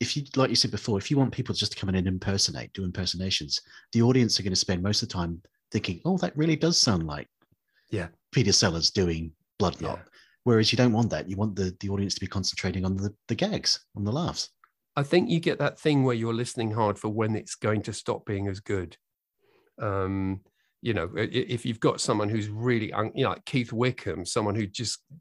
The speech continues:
Speaker 2: can do m-, Sellers brilliantly. But the thing is that that wasn't,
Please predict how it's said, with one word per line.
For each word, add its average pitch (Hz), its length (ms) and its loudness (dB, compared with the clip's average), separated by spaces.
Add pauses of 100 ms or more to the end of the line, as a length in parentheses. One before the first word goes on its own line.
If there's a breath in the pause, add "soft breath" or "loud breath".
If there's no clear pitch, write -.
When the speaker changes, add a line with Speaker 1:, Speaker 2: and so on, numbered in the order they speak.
(200)
Speaker 2:
can 117 200 -2
do 110 300 -2
m-, 110 300 -4 (400)
Sellers 110 500 -2
brilliantly. 110 880 -2 (680 soft breath)
But 90 120 0
the 120 80 0
thing 127 240 4
is 120 180 4
that 127 240 0
that 139 160 -2
wasn't, 131 520 0